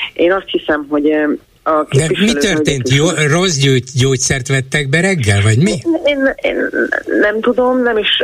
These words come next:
Speaker 1: érdekel az ő személyes jólétük ebből a szempontból. Egyetlen egy dolog érdekel, az, hogy az elmúlt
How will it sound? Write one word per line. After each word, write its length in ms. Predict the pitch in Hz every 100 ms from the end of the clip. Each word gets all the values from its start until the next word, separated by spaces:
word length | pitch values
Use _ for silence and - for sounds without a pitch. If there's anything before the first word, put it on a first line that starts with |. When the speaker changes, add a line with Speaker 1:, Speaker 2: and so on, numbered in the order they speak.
| -
Speaker 1:
érdekel 480 | 208 208 185 170 165
az 100 | 160
ő 100 | 160 151
személyes 440 | - 175 151 143 -
jólétük 460 | 160 151 156 147 -
ebből 260 | 147 131 135
a 100 | 135
szempontból. 640 | 143 147 - 160 156 175 180 - - -
Egyetlen 460 | 208 180 170 160 156
egy 140 | 151
dolog 300 | 165 156 151
érdekel, 580 | - 151 151 151 - 147
az, 160 | 147 151
hogy 140 | - 147
az 160 | 151
elmúlt 340 | 170 160 147